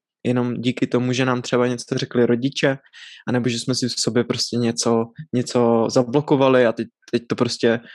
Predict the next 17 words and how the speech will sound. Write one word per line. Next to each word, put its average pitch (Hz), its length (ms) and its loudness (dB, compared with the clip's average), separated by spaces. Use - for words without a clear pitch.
ani 147 140 4
nevnímáme, 139 680 2
máme 127 220 0
to 123 80 -4
v 120 60 -6
sobě 131 220 -2
podvědomě 131 760 -2
a 131 200 4
ta 139 120 -2
zkušenost - 680 -4
s - 120 -10
náma 123 300 0
pak 131 160 0
může 127 200 -2
být 127 220 0
celý 131 200 0
život. 113 360 -6